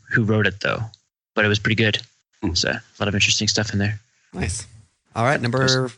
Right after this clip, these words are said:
Speaker 3: four, are we on? Number
Speaker 1: All right.
Speaker 3: four.
Speaker 1: Who, who would you fire? A poor performer and a great person, or a great performer but a disliked person?
Speaker 2: A poor performer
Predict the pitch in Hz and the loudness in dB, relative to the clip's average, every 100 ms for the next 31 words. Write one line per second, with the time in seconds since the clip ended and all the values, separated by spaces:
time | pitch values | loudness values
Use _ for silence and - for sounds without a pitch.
0 | _ - - 131 156 185 196 214 208 120 | _ -20 -4 0 2 2 2 2 0 -6
1 | 117 131 - - 156 - 180 - - _ | -8 -4 -4 -4 -6 -2 -2 -2 -14 _
2 | _ - 254 190 190 - 139 107 104 117 | _ 0 2 4 2 4 4 4 4 2
3 | 110 180 196 202 196 - 143 147 151 - | 0 0 0 2 -2 0 0 2 2 2
4 | 127 113 131 - - 127 107 104 113 123 | 0 0 0 0 0 0 2 2 0 0
5 | 110 - 143 165 135 113 117 110 107 107 | 0 0 0 0 0 -2 -2 0 2 0
6 | - 110 98 123 - 117 113 - 95 - | 0 -2 0 0 0 0 -2 0 0 0
7 | - - _ _ _ _ _ _ _ _ | -4 -14 _ _ _ _ _ _ _ _
8 | _ _ _ _ _ _ _ _ _ _ | _ _ _ _ _ _ _ _ _ _
9 | - - _ - 113 113 - - - 95 | -20 -20 _ -8 -6 -4 -6 -6 0 2
10 | 95 92 90 - | 4 2 0 -4